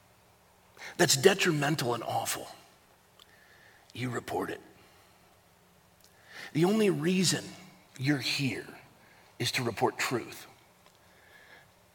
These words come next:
You see, our founders gave us the freedom of the press to report truth, and the pulpits are to proclaim it.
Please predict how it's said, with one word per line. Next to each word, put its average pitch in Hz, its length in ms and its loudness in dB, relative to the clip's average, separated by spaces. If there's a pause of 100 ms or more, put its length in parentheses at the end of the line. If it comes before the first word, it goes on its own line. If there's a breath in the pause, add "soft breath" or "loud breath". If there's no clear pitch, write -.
(140)
You 170 60 2
see, 175 140 6
our 190 80 6
founders 196 460 2
gave 151 240 0
us 143 100 0
the 135 80 0
freedom 143 360 -2
of 117 60 -6
the 104 60 -8
press 147 300 -4
to 131 80 -2
report 131 400 0
truth, 90 340 -10
and 101 100 -14
the 98 40 -12
pulpits 123 360 -4
are - 40 -6
to - 100 -12
proclaim 143 480 -4
it. 104 80 -6